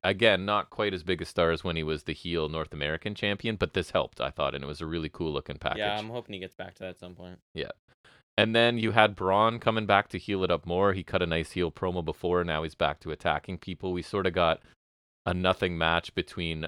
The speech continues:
Speaker 1: um, friends and partners Hank Walker and Tank Ledger that ended. Remember what the finish was in this? I think you
Speaker 2: Yeah,
Speaker 1: were
Speaker 2: they
Speaker 1: around.
Speaker 2: did the double cross body spot, and then he pinned him off of that.
Speaker 1: <laughs>
Speaker 2: I don't know if I've ever seen that.
Speaker 1: It
Speaker 2: So
Speaker 1: was
Speaker 2: props to them for creativity, I guess.
Speaker 1: innovation. <laughs> Yeah. So anyways, Broad-,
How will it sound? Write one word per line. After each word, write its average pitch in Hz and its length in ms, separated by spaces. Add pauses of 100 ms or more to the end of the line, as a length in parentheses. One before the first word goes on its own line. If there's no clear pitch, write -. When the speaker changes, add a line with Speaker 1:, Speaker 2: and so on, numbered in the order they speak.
(100)
Speaker 1:
um, 71 300
friends 82 420
and 78 160
partners 80 460
Hank 85 260
Walker 76 380
and 71 180
Tank 80 300
Ledger 92 420 (320)
that - 180
ended. 90 280
Remember 104 280
what 123 140
the - 80
finish 110 320
was 113 200
in 113 100
this? 120 180
I 76 60
think 95 200
you 117 60
Speaker 2:
Yeah, 117 160
Speaker 1:
were 113 60
Speaker 2:
they 78 60
Speaker 1:
around. - 60
Speaker 2:
did 107 160
the 107 240
double 101 200
cross 101 240
body 98 200
spot, 98 280
and - 20
then 98 120
he 110 120
pinned 104 380
him 107 100
off 101 220
of 92 80
that. 92 440
Speaker 1:
<laughs> - 60 (280)
Speaker 2:
I 110 100
don't - 20
know 139 140
if 120 60
I've - 120
ever 101 220
seen 98 220
that. 87 180
Speaker 1:
It 113 60
Speaker 2:
So 110 60
Speaker 1:
was 101 120
Speaker 2:
props 113 260
to 123 100
them 117 220
for 95 440 (540)
creativity, 117 480
I 113 40
guess. 113 480
Speaker 1:
innovation. 156 180
<laughs> - 60
Yeah. 80 340 (340)
So - 180
anyways, 104 340
Broad-, 104 320